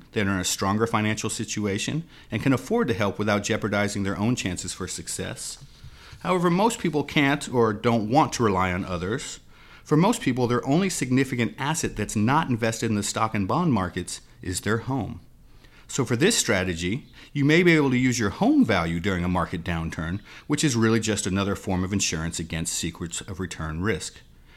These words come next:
For most people, this strategy would entail the use of a home equity line of credit or a reverse mortgage during these bad early years. If you happen to retire at the wrong time and the markets go down right away,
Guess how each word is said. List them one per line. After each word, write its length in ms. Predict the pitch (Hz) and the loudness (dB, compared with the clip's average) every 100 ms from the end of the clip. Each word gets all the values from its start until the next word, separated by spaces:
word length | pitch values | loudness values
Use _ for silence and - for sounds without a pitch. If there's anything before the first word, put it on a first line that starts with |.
| - - | -20 -20
For 140 | - 131 | -2 6
most 240 | 147 160 | 6 6
people, 300 | 135 113 123 | 2 2 2
this 140 | 135 | 0
strategy 440 | - 120 110 110 120 | 2 2 2 2 2
would 140 | 117 | 4
entail 320 | 117 117 104 | 4 4 2
the 100 | 104 | 2
use 200 | 98 101 117 | 0 0 0
of 80 | |
a 60 | 92 | -2
home 280 | - 101 107 | -2 0 2
equity 340 | 101 - 113 | 0 -2 0
line 240 | 117 95 110 | 2 2 2
of 120 | - | 0
credit 420 | - - 113 - - - - | -4 -2 -4 -8 -20 -20 -8
or 140 | 117 110 | 0 2
a 100 | 110 | 4
reverse 340 | 98 110 - | 4 2 4
mortgage 540 | 113 123 98 98 107 | 4 6 6 2 -2
during 240 | 92 95 104 | 0 2 4
these 180 | 113 - | 2 0
bad 380 | - - - - | -4 -2 -2 -4
early 260 | 85 92 | -6 -4
years. 560 | 98 131 135 92 - - - _ _ - - - - | -4 -4 -4 -6 -12 -16 -20 _ _ -20 -20 -20 -6
If 140 | 131 131 | -2 4
you 100 | 120 | 6
happen 260 | 113 135 147 | 6 4 4
to 60 | |
retire 380 | 160 165 101 110 | 4 4 4 6
at 100 | 117 | 4
the 80 | 131 | 4
wrong 300 | 104 98 107 | 4 4 2
time 600 | - 87 82 80 120 - | -2 -2 -2 -4 -8 -4
and 120 | 123 | 2
the 40 | 113 | 6
markets 480 | 104 117 135 123 - | 6 4 2 -4 0
go 180 | 104 | 0
down 480 | 92 98 95 95 87 | 2 2 2 0 0
right 220 | 90 95 | 0 2
away, 400 | 139 107 76 87 | 2 2 0 -4